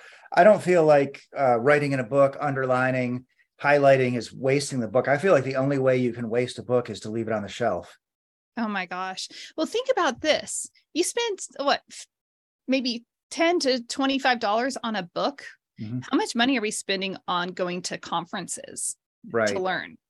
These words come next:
Speaker 2: or, like, buying something? Like, these books, I look at my
Speaker 1: <clears throat>
Speaker 2: bookshelf as an investment. It is like, I get this relationship with these people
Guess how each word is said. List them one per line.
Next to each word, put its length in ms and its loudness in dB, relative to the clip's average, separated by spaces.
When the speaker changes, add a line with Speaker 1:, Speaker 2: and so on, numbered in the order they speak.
Speaker 2:
or, 460 2
like, 320 -2
buying 300 0
something? 280 -6
Like, 200 -6
these 400 -2
books, 400 -2
I 100 2
look 220 -4
at 60 -4
my 120 0
Speaker 1:
<clears throat> 80 -2
Speaker 2:
bookshelf 500 -4
as 160 -2
an 100 -6
investment. 1040 -8
It 120 2
is 160 0
like, 280 0
I 160 2
get 180 -2
this 220 -4
relationship 800 -6
with 260 -8
these 260 -10
people 560 -6